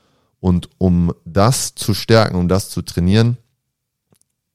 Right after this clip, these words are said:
kommt in dieser Challenge eben auch das sogenannte Kreuzheben oder Deadlifting vor. Ein bisschen abgewandelt für uns.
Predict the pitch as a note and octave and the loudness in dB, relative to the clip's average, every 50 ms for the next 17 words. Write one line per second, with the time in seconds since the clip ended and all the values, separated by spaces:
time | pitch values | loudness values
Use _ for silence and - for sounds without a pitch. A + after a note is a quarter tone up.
0 | _ _ _ _ _ _ - - A#2 B2 - - G2+ G2+ G2 F2 F#2 D#2 - - | _ _ _ _ _ _ 0 2 2 2 2 0 -2 -2 0 0 -2 -2 0 0
1 | G#2 F#2+ G2 G2 F#2+ - - - E2+ F2 E2+ F2 - - D#2 D#2+ E2 E2 - - | 0 2 2 0 -2 -4 -6 -4 -2 -2 0 -2 -2 -2 0 0 0 -2 -4 -8
2 | - - D#2 D2 - F2 E2 E2 E2 D#2+ D#2+ D#2+ - D#2 C#2 C#2 C#2 - _ _ | -12 -12 -12 -8 -6 -6 -4 -2 -2 -2 -2 -4 -4 -4 -4 -4 -6 -8 _ _
3 | _ _ _ _ _ - - F#2+ G2 A2 - - G2 F#2 F2+ D#2 B1 D#2 D2+ C#2 | _ _ _ _ _ -4 2 2 2 2 2 0 0 0 0 0 -2 -2 -4 -2
4 | C#2 D#2+ F#2+ - - F#2 F#2 F2 - - F2 E2+ E2 E2 - - _ _ _ _ | 0 0 0 0 0 0 -2 -2 -4 -4 -4 -2 -2 -4 -6 -8 _ _ _ _
5 | _ _ _ _ _ _ _ - - - F2+ E2+ F2 G2+ A#2+ D3+ F3 - _ _ | _ _ _ _ _ _ _ -8 -2 2 4 4 4 4 4 0 -4 -8 _ _
6 | _ _ _ _ _ _ - E2+ E2 - - A#2+ B2 - C3 A#2 - F2 G2 - | _ _ _ _ _ _ -20 -20 -12 -6 -4 -4 -2 0 0 0 0 0 -2 -2
7 | - A#2 G2 G#2 G#2+ A2+ A#2 B2 B2+ B2+ C3 - - - - - - - G#2 A2+ | -2 -2 0 0 0 0 0 0 -2 -2 -2 -6 -12 -16 -14 -12 -8 -4 -2 -2
8 | B2+ C3+ C3+ - - - | -2 -2 -4 -8 -12 -16